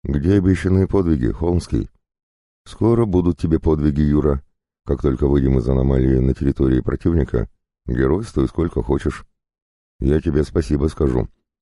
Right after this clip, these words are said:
и медаль какую-нибудь выпишу, если выживешь". "Подожди". От удивления даже остановился Демидов. "Я думал, мы только аномалию зачистим от войск Ямато и вернёмся обратно. Надеюсь, и враг думает так же, как и ты.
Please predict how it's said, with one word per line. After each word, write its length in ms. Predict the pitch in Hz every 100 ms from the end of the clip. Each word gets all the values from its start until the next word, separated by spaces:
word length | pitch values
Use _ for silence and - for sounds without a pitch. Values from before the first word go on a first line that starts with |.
| -
и 100 | 85
медаль 320 | 90 69 73
какую-нибудь 560 | 73 69 67 67 64 69
выпишу, 360 | 64 65 67
если 180 | 62 65
выживешь". 480 | 60 58 58 - - _ _ _ _ _ _ -
"Подожди". 480 | 71 71 58 60 - _ _ _ _ _
От 160 | 67 -
удивления 440 | 62 65 64 64
даже 220 | 55 60 60
остановился 560 | - 64 60 55 -
Демидов. 460 | 57 60 - - - _ _ _ _ _ -
"Я 160 | 71 71
думал, 320 | 69 69 65
мы 100 | 67
только 460 | 69 64 67 60 62
аномалию 560 | 65 65 65 71 65
зачистим 540 | 62 64 - 64 - 62
от 100 | 67
войск 280 | 64 - 67
Ямато 440 | 65 76 62 55 _ _ _ _
и 80 | 80
вернёмся 480 | 82 76 78 78 71
обратно. 440 | 57 58 - 58 - _ _ _ _ _ _ -
Надеюсь, 640 | 92 95 98 92 - - _ _ _ -
и 100 | 71
враг 380 | 65 73 80 85
думает 400 | 87 85 82 -
так 220 | 82 67
же, 220 | 76 69 76
как 160 | 71
и 60 | 71
ты. 260 | 73 69